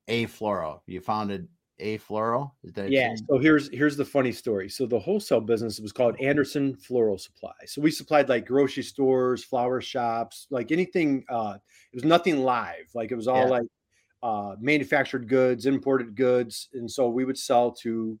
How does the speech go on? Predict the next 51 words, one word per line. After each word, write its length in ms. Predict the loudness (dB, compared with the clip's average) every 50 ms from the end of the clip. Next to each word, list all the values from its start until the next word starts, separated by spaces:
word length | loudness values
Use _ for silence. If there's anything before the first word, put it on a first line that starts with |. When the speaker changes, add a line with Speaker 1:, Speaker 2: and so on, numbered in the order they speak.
| _ _
Speaker 2:
business. 320 | 4 4 4 6 0 -6 -6
It 60 | -2
was 80 | 2 6
all 140 | 6 6
B 160 | 6 4 0 0
two 60 | 0
B, 120 | 0 -2
Speaker 1:
Yeah. 100 | -4 -4 -6 _ _ _ -12
Speaker 2:
right? 100 | -10 -6
Hundred 180 | -4 -2 -2 -2
percent 260 | -2 -2 -4 -4 -4 -6
Speaker 1:
Yeah. 100 | -6 -6
Speaker 2:
B 60 | -6
two 40 | -8
B. 160 | -10 -12 -12 _ _ _ -20 -20 -20 -20 -20 -20 -20 _ _ _
And 480 | 0 2 2 4 4 4 2 2 0 -2 -6 _
so 540 | -4 6 8 8 10 10 10 8 6 4 4 0
it 60 | -2
was, 100 | 2 2
like, 160 | 2 2 2
the 60 | 0 2
mid 200 | 4 4 4 4
nineties, 640 | 2 2 2 2 0 0 0 0 0 -2 -4 -6
and 160 | -6 -6 -4
I 140 | -2 -2 -2
had 100 | 2 4
op-, 260 | 4 4 4 2 -2 -4
I, 340 | -2 0 2 2 0 0 -4 -10 _ -6
I 80 | -4
was 260 | -4 -4 -6 -6 -12 _ _ _ _ _
trying 180 | 2 2 2
to 60 | 2 2
get 200 | -2 -6 -8 -6
super 260 | -8 -4 0 0 0
aggressive. 420 | 2 4 2 2 4 0 0 0
I 100 | 2 4
opened 240 | 4 4 4 2 0
up 120 | 0 0
another 280 | 0 0 0 2 0 0
location. 580 | 0 0 -2 0 0 2 2 2 2 0 -4 -6
It 60 | -6
was 120 | -6 -4
about 200 | -2 -2 0 0
an 100 | -2 -2
hour 300 | -2 -2 0 0 0 0
away 240 | 0 2 2 0 0
from, 320 | 0 -4 -6 -6 -8 -10 -14 _
from 340 | _ -8 -8 -8 -8 -10 -14 _
this 220 | -12 -12 -2 2
other 180 | 4 4 4 4
location. 480 | 2 0 -2 -4 -6 -8 -8 -12 -16